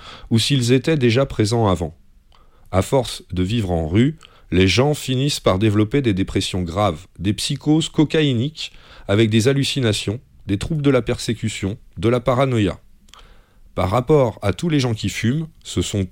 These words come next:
eux les plus voyants, mais pas les plus nombreux. Question suivante. Quelle voie d'amélioration permet la fréquentation d'une salle de consommation ? Les problèmes ne se règlent pas en un jour, c'est un travail quotidien. On a régulièrement des demandes de sevrage.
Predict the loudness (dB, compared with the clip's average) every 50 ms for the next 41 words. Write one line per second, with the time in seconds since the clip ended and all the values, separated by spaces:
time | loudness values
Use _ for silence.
0 | 0 2 2 4 4 2 0 0 -2 0 0 2 2 2 2 0 -2 -6 -14 -20
1 | -20 -20 -20 -20 -20 -18 -6 -2 0 0 2 2 2 2 2 2 0 -2 -2 -2
2 | -2 -2 -4 -4 -8 -10 -12 -16 -20 -20 -20 -20 -20 -20 -20 -20 -20 -20 _ -20
3 | -20 -20 -20 -20 -20 -20 -20 _ _ _ _ -16 -12 -10 -8 -8 -6 -6 -4 -2
4 | -2 0 2 2 0 0 -4 -8 -10 -8 -2 0 0 0 2 2 2 2 2 2
5 | 2 0 0 0 0 0 0 0 0 0 -2 -2 -4 -4 -4 -2 -2 0 0 0
6 | 2 0 0 0 0 -2 -2 -2 -2 -4 -2 -2 -2 -2 -2 -2 -2 0 0 0
7 | 0 0 0 0 0 0 -2 -4 -2 0 0 0 2 0 0 -2 -6 -8 -10 -12
8 | -18 -20 _ -20 _ _ _ -20 -20 -20 -20 -20 -20 -20 -20 -20 -20 -20 -20 -10
9 | 0 2 2 4 4 2 2 4 4 2 2 2 0 0 0 2 2 2 2 2
10 | 2 2 2 0 0 0 0 0 0 0 0 0 0 -2 -4 -6 -8 -6 -6 -4
11 | -2 -4 -4 -4 -2 -2 0 0 -2 0 -2 -4 -4 -4 -4 -4 -4 -4 -6 -8
12 | -14 -20 -20 -20 -20 -20 -16 -8 -4 -2 0 0 2 2 2 2 4 4 4 2
13 | 2 0 0 0 0 0 0 2 0 0 0 0 0 0 0 0 0 -2 -2 -2
14 | -4 -6 -8 -10 -12 -16 -20